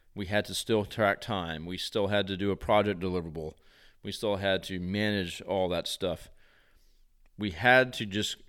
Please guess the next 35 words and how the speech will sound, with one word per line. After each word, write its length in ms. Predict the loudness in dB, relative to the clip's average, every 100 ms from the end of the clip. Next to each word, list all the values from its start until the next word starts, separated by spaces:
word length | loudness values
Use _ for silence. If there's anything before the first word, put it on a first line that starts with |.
| -8
quit 400 | 0 2 0 -4
cold 280 | -2 -2
turkey 440 | 2 2 4 0 -2 -12 -20 -20 -20 -20 -8
in 100 | -8 0
order 240 | 2 2
for 140 | 2 -2
this 160 | -4
to 80 | -4
work. 340 | -4 -4 -6 -20 _ _ _ _ _ _ -4
And 160 | 0
now 260 | 2 4 4
we 140 | 2
do 180 | -2 -4
no 400 | -2 2 4 4
project 420 | 6 4 4 2
work 200 | 0 -2 -4
whatsoever. 960 | -4 0 0 0 0 2 0 0 -4 -6 _ _
We 140 | -6
don't 180 | -4 -4
care 180 | -2 -2
who 100 | -2
the 80 | -6
client 360 | -6 -2 -2
is 400 | 0 -2 -4 -8 -12
or 140 | -10 -4
what 280 | 0 0
the 180 | 0 0
ask 360 | 2 2 0 -2
is 200 | -4 -2
or 100 | -4
how 140 | -2
much 220 | -2 -4
money 240 | -4 -6 -6
it 80 | -6
is. 300 | -8 -10